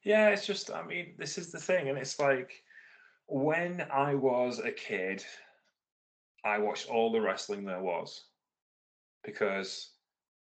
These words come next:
I felt, uh, wrestling was taken away from me. I think that's what needs to be done. <laughs> Like, it, being a wrestling fan in the U K in the eighties, I had, I was literally fed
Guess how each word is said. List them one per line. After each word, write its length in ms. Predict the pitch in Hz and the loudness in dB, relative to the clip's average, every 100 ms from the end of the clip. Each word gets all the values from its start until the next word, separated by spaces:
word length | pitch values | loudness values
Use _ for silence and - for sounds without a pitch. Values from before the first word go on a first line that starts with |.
| _ | _
I 60 | 107 | -8
felt, 280 | - 120 82 | -6 -2 -2
uh, 80 | 104 | -2
wrestling 420 | 110 113 110 113 107 | 2 2 2 -4 -4
was 80 | |
taken 320 | - 110 - 101 | -2 -2 -2 -6
away 180 | 117 | -4
from 240 | 139 - 87 | -4 -8 -14
me. 160 | 87 - | -16 -2
I 60 | 117 | -2
think 300 | - 156 127 | -2 -6 0
that's 220 | 110 - | -2 0
what 180 | 104 104 | -4 -2
needs 160 | 101 101 | -6 -8
to 100 | - | -10
be 80 | |
done. 240 | 104 101 104 _ _ _ - | -4 -4 -4 _ _ _ -12
<laughs> 1040 | - - - - - - 156 - - - - - | -8 -2 2 4 6 6 4 0 -2 -2 -12 0
Like, 340 | 127 113 - - - | 4 4 2 -10 0
it, 320 | 135 127 135 | 0 0 0
being 280 | 139 139 147 | 4 4 4
a 80 | 135 | 4
wrestling 340 | 127 - 123 | 4 2 -6
fan 220 | - 113 | -2 -2
in 100 | 107 | -2
the 80 | 107 | -2
U 160 | 107 104 | -2 -2
K 240 | 107 104 | 0 0
in 60 | 101 | 0
the 100 | 95 | -2
eighties, 400 | 95 95 98 95 | -4 -6 -12 -8
I 140 | 95 | -8
had, 360 | - 98 98 - _ _ _ - | -6 -4 -6 -8 _ _ _ -2
I 220 | 120 143 | 2 2
was 300 | 113 113 104 | 2 -6 -6
literally 800 | 120 135 131 - 95 95 - - _ _ _ | 0 0 0 -6 -4 -6 -8 -14 _ _ _
fed 500 | - - 113 87 | -12 2 2 2